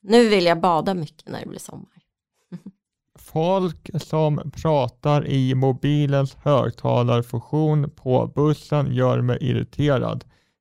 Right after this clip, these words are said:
Speaker 2: Hur är det för dig?
Speaker 1: Eh, nej, jag, jag blir inte så lätt irriterad. Jag tycker det är kul att lyssna på folk. <laughs>
Speaker 2: Mm.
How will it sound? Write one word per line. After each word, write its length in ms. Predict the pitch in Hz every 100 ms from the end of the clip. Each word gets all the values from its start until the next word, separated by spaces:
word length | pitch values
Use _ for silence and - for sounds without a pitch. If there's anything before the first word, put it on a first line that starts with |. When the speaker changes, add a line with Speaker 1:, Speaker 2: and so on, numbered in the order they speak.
| -
Speaker 2:
Hur 420 | 165 185 196 180
är 400 | - 147 147 139
det 340 | 131 135 127 -
för 320 | - 123 117
dig? 380 | 131 110 - _ _ _ _ _ _ -
Speaker 1:
Eh, 360 | 180 175 170 - _ _ _ _ _ 151 151 151 151
nej, 540 | 156 170 165 160 170 _ -
jag, 380 | 175 180 180
jag 180 | 180 214
blir 260 | 202 240 220
inte 240 | 196 160
så 200 | 151 -
lätt 260 | - - -
irriterad. 380 | - - - 180
Jag 100 | 185
tycker 200 | 185 208
det 60 |
är 80 | 196
kul 340 | - 208 147
att 80 | -
lyssna 440 | - - - - - _ _ _ _ _ _
på 60 | 147
folk. 360 | - - - - -
<laughs> 60 | _ -
Speaker 2:
Mm. 180 | 131